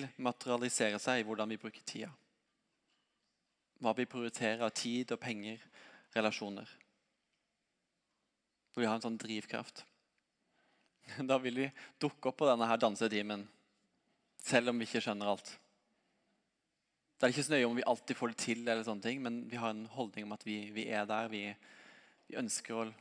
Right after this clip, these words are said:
<laughs> vi ønsker å danse, eller vi ønsker å, å søke Gud, ønsker å, å være nær Han.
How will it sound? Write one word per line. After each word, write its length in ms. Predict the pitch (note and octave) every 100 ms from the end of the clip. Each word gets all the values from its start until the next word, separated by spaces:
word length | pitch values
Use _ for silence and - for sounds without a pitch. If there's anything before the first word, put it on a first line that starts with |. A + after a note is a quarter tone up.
| -
<laughs> 200 | - -
vi 160 | C#3 - - F#3+
ønsker 240 | A#2 -
å 80 | A2+
danse, 160 | A2+ A#2
eller 160 | A2+
vi 80 | A2+
ønsker 320 | G#2+ - A2
å, 20 | G#2+ - -
å 120 | - A#2+
søke 320 | G#2+ G2+ G#2+
Gud, 260 | G2+ - - _ -
ønsker 320 | A#2 - A2
å, 80 | G#2+ - - -
å 80 | A#2+
være 160 | G#2 G#2
nær 280 | G2 G#2 G#2
Han. 140 | A2